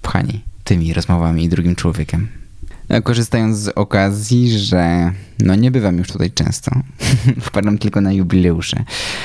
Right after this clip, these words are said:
a tym najfajniejszym momentem jest to, że można zostawić tutaj po sobie parę muzycznych dźwięków, to jest jeszcze piosenka, której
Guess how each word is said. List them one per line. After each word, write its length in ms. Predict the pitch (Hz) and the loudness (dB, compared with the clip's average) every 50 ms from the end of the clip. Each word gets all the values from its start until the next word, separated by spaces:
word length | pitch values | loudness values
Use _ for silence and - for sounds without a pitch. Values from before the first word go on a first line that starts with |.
| - - | -4 0
a 120 | - 101 | 0 0
tym 160 | 113 - 131 127 | 2 2 2 2
najfajniejszym 680 | 123 127 127 131 120 117 123 131 - - 110 107 104 | 2 2 0 0 2 2 2 2 2 2 2 2 4
momentem 560 | 104 104 104 104 104 107 113 113 113 101 98 | 4 4 4 4 2 2 2 2 2 2 2
jest 360 | 92 90 - - - - - - | 2 0 -2 -4 -12 -12 -6 -2
to, 140 | - 95 | 0 0
że 140 | 101 101 95 | 2 2 2
można 340 | 95 95 98 101 98 104 95 | 2 2 2 2 2 2 0
zostawić 460 | 92 104 104 - - 95 107 101 - - | 0 -2 -6 -2 -2 -2 -2 -2 -4 -6
tutaj 300 | - - - - - - | -8 -6 -2 -2 -2 0
po 120 | - 87 | -2 -4
sobie 260 | - - 92 90 90 | -2 0 2 2 2
parę 240 | - 87 85 80 82 | 2 0 0 2 2
muzycznych 520 | 82 85 87 95 92 - - 87 92 - | 2 2 0 0 -4 -2 -2 -2 -4 -2
dźwięków, 480 | - - 92 104 117 131 131 131 127 - | -2 0 2 2 2 2 0 -2 -6 -8
to 500 | - - 101 101 101 98 98 98 98 101 - - - - - - | -2 0 2 2 4 4 2 2 2 0 -2 -4 -8 -14 -4 0
jest 280 | - 139 160 160 - 139 | 2 2 2 2 0 0
jeszcze 220 | 135 131 - 107 | 0 2 0 0
piosenka, 440 | - 107 - - 113 110 - 110 107 | 0 -2 -2 0 0 0 0 -2 -4
której 540 | - - - - 92 87 87 98 104 113 | -4 -2 -4 0 2 2 2 2 2 0